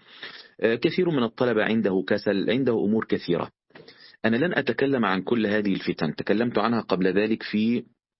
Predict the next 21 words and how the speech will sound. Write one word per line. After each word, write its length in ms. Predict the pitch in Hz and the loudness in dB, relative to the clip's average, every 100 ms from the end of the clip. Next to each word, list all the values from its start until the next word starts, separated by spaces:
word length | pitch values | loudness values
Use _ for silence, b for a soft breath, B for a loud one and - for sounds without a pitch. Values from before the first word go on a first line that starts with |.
| _ _ _ _ _ - | _ _ _ _ _ -2
محاضرة 580 | 90 90 101 92 104 107 | 0 0 0 0 0 0
بعنوان 500 | 98 90 90 104 107 | 0 0 0 0 0
معوق-، 560 | 98 90 87 87 87 | 0 2 0 0 -2
معوقات 840 | 95 90 87 87 90 - 113 113 98 | -2 0 2 0 -2 0 -2 -2 -2
النبوغ 500 | 95 90 98 113 78 | 0 0 2 0 -2
في 160 | - | -4
طلب 280 | 82 92 85 | -2 0 0
العلم، 260 | 80 76 71 B B B B | 0 -2 -6 B B B B
لكني 500 | 104 104 170 147 107 | -2 0 0 2 2
الآن 340 | 101 117 131 113 | 2 0 0 -2
أتكلم 680 | 98 92 120 120 104 98 | -2 -2 0 0 0 2
عن 320 | 90 92 107 107 | 0 0 0 -2
فتنة 720 | - 117 - 110 107 120 117 - | -2 -4 0 -2 0 -2 -2 0
أو 140 | 92 | -2
خاطرة 640 | 82 - 90 - 107 120 - _ - 98 | -2 -2 -2 0 0 0 -4 _ -6 -2
أو 140 | 95 | 0
شك، 580 | - 131 127 _ - - B B B B _ 101 | -2 -4 -6 _ -18 -18 B B B B _ -2
آه، 100 | 95 | 2
يأتي 640 | 101 147 - - 110 107 | 2 0 -2 -2 0 0
في، 440 | - 104 110 113 - | -2 0 0 0 0
آه، 640 | 95 92 92 90 90 90 | 0 2 2 2 0 -2